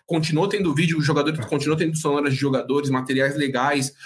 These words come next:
O Palmeiras tem materiais legais no seu departamento de comunicação, mas são coisas diferentes. É, você ter uma, uma boa comunicação institucional não significa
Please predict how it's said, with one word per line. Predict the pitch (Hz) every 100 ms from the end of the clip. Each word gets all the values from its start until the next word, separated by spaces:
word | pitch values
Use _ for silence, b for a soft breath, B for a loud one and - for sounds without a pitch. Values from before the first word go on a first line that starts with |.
| B
O |
Palmeiras | 120 147 156
tem | - 175
materiais | 165 156 139 135
legais | 123 123 131
no | 131
seu | 127
departamento | 123 123 120 123 123
de |
comunicação, | - 123 123 -
mas | 185 190
são | 226
coisas | - 254 214
diferentes. | 180 - 127 110 98 - - _ B B
É, | 117 107 B _
você | 127 127
ter | 180 165 208
uma, | 247 233
uma | 185 160
boa | 156 180 175
comunicação | 160 160 156 139 143
institucional | 139 135 - 127 120 160 190
não |
significa | 170 190 240 262 - 254 311